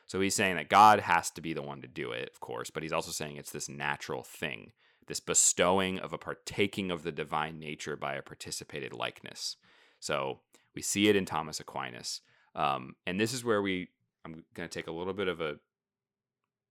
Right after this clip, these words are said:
of a left turn into the Reformation.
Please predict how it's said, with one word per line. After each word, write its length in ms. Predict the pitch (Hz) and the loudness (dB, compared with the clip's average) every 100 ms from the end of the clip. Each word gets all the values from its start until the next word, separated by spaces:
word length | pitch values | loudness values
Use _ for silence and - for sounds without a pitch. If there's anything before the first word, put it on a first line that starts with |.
| _ _ | _ _
of 60 | 87 | -8
a 40 | |
left 320 | 78 87 - | -2 -2 -4
turn 400 | - 80 76 78 - | -6 -6 -6 -8 -12
into 320 | 80 82 85 | -10 -8 -8
the 80 | 80 | -6
Reformation. 640 | 78 76 78 73 76 - | -4 -6 -8 -12 -12 -14